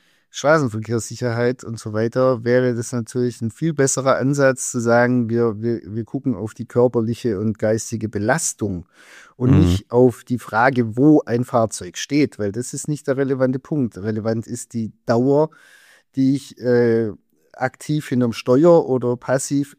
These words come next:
Speaker 1: äh, auf dem Beifahrersitz verbringe, um dorthin zu kommen.
Speaker 2: Ja, genau.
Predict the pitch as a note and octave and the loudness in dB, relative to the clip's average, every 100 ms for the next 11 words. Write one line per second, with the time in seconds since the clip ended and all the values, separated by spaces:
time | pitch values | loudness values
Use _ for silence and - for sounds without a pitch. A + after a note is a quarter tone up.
0 | _ A#2 A#2+ A#2+ A#2 A2 D#2 _ A#2+ A#2 | _ 0 2 2 0 -2 -10 _ -10 -8
1 | A#2 B2+ C#3+ C#3+ C#3+ C#3 D3+ C#3 - - | 0 0 2 2 2 0 -4 -8 -14 -6
2 | B2+ B2 C#3 D#3 D#3 - D#3+ D#3 D3+ C3 | -6 -2 0 4 2 2 0 0 0 -2
3 | - F3 - A2+ G2 B2 - G#2+ F#2 F2 | 0 -2 -2 -8 -8 -8 -6 -2 0 2
4 | E2+ E2+ | 0 0